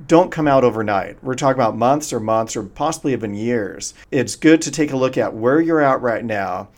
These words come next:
Ask yourself if you're happy, and then decide, if we were to make a change, would we make more money?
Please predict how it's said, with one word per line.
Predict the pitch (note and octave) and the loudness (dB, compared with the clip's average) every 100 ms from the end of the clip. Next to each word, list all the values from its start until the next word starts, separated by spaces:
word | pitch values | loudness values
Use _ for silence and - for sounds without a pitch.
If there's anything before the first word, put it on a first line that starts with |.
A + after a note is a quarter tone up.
| - | -2
Ask | D3 F3+ - | 0 0 -2
yourself | D#3+ D#3 C3+ C#3 | -2 2 0 0
if | B2 | -6
you're | A2+ | -6
happy, | G2+ B2 A#2+ A#2+ G#2 G2+ G#2 - - | -4 0 0 0 -8 -10 -16 -20 -8
and | C3 C#3+ | -2 0
then | E3 | 0
decide, | D#3 D3 C#3+ C3+ A#2+ A2 G#2+ - | 0 0 0 2 2 0 -4 -6
if | C3+ | -2
we | C3+ D#3+ | 6 6
were | E3+ | 6
to | D3+ | 2
make | C#3+ - | 0 -2
a | |
change, | - C#3+ A2+ G#2+ G2+ | -2 -2 -2 -4 -8
would | - B2+ B2+ C#3+ | -12 -2 2 4
we | C#3 D3 | 4 2
make | A#2+ A#2+ | 2 -2
more | C3 A2+ | -2 -2
money? | G#2 F#2+ - - | -2 -6 -10 -20